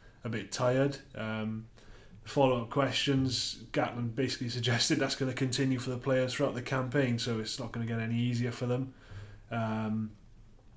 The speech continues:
so yeah, that might explain one or two things, but on the whole, um, I don't think we could be overly critical,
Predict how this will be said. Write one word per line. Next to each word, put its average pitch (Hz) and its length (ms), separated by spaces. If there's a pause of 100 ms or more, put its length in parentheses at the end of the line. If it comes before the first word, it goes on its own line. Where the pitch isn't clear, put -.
(200)
so - 120
yeah, 120 120
that 117 160
might 123 160
explain 113 460
one 117 160
or 110 80
two 120 260
things, 127 400
but 123 260 (720)
on 139 140
the 131 100
whole, 143 460 (140)
um, 131 560 (1160)
I 139 120
don't 143 160
think 135 160
we 135 120
could 131 180
be 131 340 (100)
overly 135 460
critical, 147 680